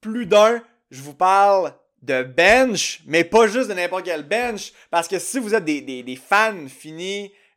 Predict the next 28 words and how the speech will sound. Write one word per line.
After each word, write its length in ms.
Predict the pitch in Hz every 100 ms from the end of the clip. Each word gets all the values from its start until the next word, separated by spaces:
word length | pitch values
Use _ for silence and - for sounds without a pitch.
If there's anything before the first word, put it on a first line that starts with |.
| -
euh, 540 | 123 117 113 110 98 104
oui, 240 | 156 247
de, 80 | 165
de 180 | 131 123
sport, 460 | - 208 226 214
tu 100 | 175
sais, 120 | 185 135
de, 40 |
de, 60 | 120
de 120 | 117
pratiquer 720 | - - 170 151 - - 240
en 140 | 208 143
tant, 280 | 151 143 131
en 80 |
tant 140 | 127 147
qu'athlète, 560 | 147 127 - 170 220 - - _
mais 180 | 135 160
aussi 500 | 165 139 - 208 214 214 _ -
un, 240 | 127 117
un 40 | 127
fan 360 | 131 190 196
de 100 | 151
tout 220 | 131 - 175
l'univers 400 | 156 151 160 151
sportif, 560 | - 135 - 202 196
le 80 | 139
sport 240 | - 160
professionnel, 800 | 156 139 127 143 147 180 196 202